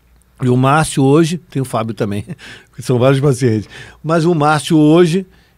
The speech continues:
ele consegue trabalhar esses três pilares e hoje é meu assistente.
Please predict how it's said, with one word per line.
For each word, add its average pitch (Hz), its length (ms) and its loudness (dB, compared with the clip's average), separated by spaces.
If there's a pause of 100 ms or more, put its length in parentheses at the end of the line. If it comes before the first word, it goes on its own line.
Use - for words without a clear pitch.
(140)
ele 160 280 0
consegue 170 640 -2
trabalhar 170 400 0
esses 170 240 -8
três 165 260 -6
pilares 165 420 0
e 202 80 -2
hoje 151 260 0
é - 20 -2
meu 165 120 -4
assistente. 175 640 -4